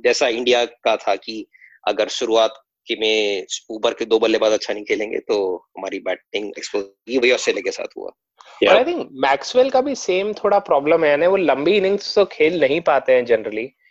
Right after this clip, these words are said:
Speaker 2: like,
Speaker 1: या।
Speaker 2: अ, I think वो हो रहा है, और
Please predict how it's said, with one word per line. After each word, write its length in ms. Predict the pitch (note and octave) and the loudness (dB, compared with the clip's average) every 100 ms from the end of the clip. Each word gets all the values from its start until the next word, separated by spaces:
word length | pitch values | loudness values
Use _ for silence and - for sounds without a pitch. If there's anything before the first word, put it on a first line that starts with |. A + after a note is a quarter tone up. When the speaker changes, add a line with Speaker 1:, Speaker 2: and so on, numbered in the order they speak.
| _ _ - | _ _ 0
Speaker 2:
like, 440 | B2+ C3+ C3 - C#3 | 2 2 0 -2 2
Speaker 1:
या। 420 | A#2+ A#2 A2+ G#2+ | 4 4 4 2
Speaker 2:
अ, 140 | G#2+ - _ - C#3 | 0 -6 _ -4 0
I 60 | |
think 200 | G3 A#3 | 2 4
वो 120 | G#3+ | 4
हो 200 | F3 D#3+ | 4 4
रहा 80 | G3+ | 6
है, 100 | E3+ | 6
और 200 | F3 F3+ | 4 0